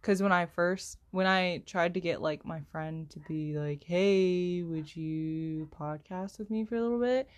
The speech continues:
He was like, "No, I hate the sound of my own voice." And I was like, "Bro, we're in the same boat, but all right." Um, anyways, I, I really just don't like my voice. I think it sounds really weird, and that's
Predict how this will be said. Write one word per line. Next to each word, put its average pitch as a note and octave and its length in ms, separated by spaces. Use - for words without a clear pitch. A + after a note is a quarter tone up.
He G#3+ 160
was G3+ 200
like, G3+ 140
"No, G3+ 260
I D#3 80
hate E3+ 200
the G3 60
sound F3+ 180
of F#3 40
my F3 120
own F3 140
voice." F3 280
And E3 80
I E3 40
was E3+ 140
like, E3+ 280
"Bro, F3+ 320
we're F3 100
in G3 140
the D#3+ 120
same G3+ 540
boat, G3 380
but E3+ 200
all A3 160
right." E3 260
Um, E3 500
anyways, G#3 400
I, G3+ 340
I F#3+ 100
really F#3+ 300
just G3 200
don't E3+ 220
like E3+ 220
my E3+ 140
voice. D#3+ 400
I F3 100
think G3 200
it A3+ 100
sounds G#3+ 240
really F3 240
weird, D3+ 460
and D#3 480
that's F#3+ 420